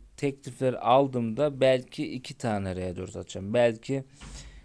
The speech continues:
Summer of Pain yani Eternity of Pain'le beraber beşinciyi atacağım. Yani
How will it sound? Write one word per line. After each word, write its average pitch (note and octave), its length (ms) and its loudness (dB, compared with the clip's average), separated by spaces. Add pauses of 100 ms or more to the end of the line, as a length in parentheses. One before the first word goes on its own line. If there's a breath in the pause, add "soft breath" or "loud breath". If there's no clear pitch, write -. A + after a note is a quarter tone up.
(120 loud breath)
Summer B2+ 400 0
of B2 300 0
Pain A#2+ 180 0
yani A2+ 240 0
Eternity A#2 640 -4
of A#2 240 -4
Pain'le B2 480 0
beraber A2+ 540 0 (640 soft breath)
beşinciyi B2+ 560 2
atacağım. G2+ 520 -2
Yani B2 360 -2